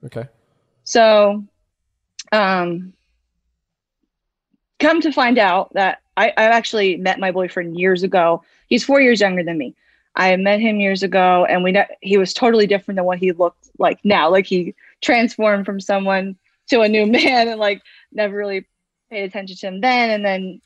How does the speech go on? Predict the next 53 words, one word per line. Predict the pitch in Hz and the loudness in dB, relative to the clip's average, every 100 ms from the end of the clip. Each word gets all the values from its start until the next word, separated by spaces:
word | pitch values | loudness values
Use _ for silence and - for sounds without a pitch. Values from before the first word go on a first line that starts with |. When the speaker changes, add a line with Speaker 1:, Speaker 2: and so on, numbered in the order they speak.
| _ _ _ _ _ _ - | _ _ _ _ _ _ -6
Speaker 2:
uh, | 190 | -6
well, | 190 185 | -6 -8
he | 185 | -8
reached | 180 190 - | -4 -4 -2
out | 180 - | -2 -2
to | 190 | -6
me, | 180 180 180 | -8 -6 -6
and | 170 | -6
I | |
reached | 170 - | -6 -4
out | 175 | -4
to | - | -4
him | 185 180 180 175 - - - | -6 -6 -8 -12 -18 -20 -10
a | - | -4
couple | 196 185 | -2 0
years | 180 165 | 0 0
later. | 202 170 - 82 - - - | 0 2 0 -4 -8 -8 0
But | 208 - | 0 0
his | 208 214 - 220 220 196 | -8 -18 -12 -4 -2 -2
sister | - 359 - 185 165 202 233 | -4 -6 -4 -4 -2 -4 -4
was | 180 185 | -6 -6
best | - 180 - | -4 -4 -4
friends | - 170 175 180 | -6 -6 -6 -6
with | 175 190 | -6 -4
my | 185 214 | -2 0
best | 180 156 - | -2 -4 -4
friend | 156 143 175 _ _ _ - | -6 -6 -10 _ _ _ -2
growing | 226 294 190 - | 2 2 2 0
up. | 175 - _ - | -2 -4 _ -8
So | 214 | -4
he | 190 240 | 0 0
Speaker 1:
Okay. | 202 | 2
Speaker 2:
grew | 208 | 2
up | 196 - | 2 0
with | |
this | - - | -6 -6
girl, | - - - - | -8 -10 -10 -8
with | 190 190 | -4 0
my | 226 | 0
best | 190 165 | 0 -2
friend. | - - - _ _ - | -6 -10 -12 _ _ -18
Speaker 1:
Okay. | - 131 - | -12 -10 0
Speaker 2:
He | 247 | 2
grew | 214 214 | 2 2
up | 196 190 | 2 0
with | 190 | -2
her. | 190 180 180 | 0 2 0
She | - | 0
was | 170 - | -2 0
always | 190 190 175 | 0 2 0
in | |
the | 180 | -6
family. | - 262 240 233 226 220 214 | -2 0 2 0 0 0 -2